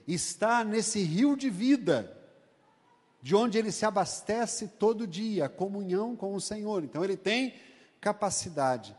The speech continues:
isso vai gerar nele uma quarta coisa. Vai gerar nele fertilidade. Vai gerar nele fertilidade. Quando gera fertilidade,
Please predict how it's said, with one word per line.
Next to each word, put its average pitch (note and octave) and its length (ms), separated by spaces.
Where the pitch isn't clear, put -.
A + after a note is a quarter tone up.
isso F3 320
vai F3+ 200
gerar F3 420
nele F#3+ 340
uma E3+ 180
quarta F#3 400
coisa. A#2+ 400
Vai C#3 120
gerar D3+ 300
nele D3+ 300
fertilidade. E3 1400
Vai B2+ 100
gerar D#3 280
nele D#3+ 240
fertilidade. F#3 840
Quando A3+ 240
gera G3+ 400
fertilidade, D3+ 880